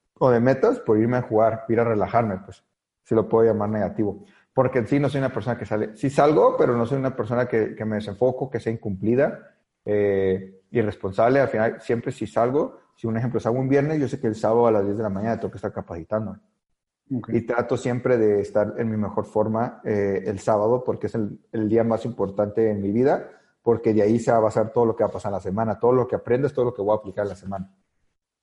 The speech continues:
Speaker 2: Ok, súper. ¿Qué libro crees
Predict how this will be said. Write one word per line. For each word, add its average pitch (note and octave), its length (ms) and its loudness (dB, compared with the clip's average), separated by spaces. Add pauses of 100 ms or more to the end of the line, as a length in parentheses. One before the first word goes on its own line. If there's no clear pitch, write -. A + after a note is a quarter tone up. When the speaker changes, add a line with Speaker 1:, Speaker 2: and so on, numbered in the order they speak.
(160)
Speaker 2:
Ok, A2+ 220 -8 (160)
súper. - 480 -6 (840)
¿Qué E3 180 4
libro F3 500 4
crees E3 680 0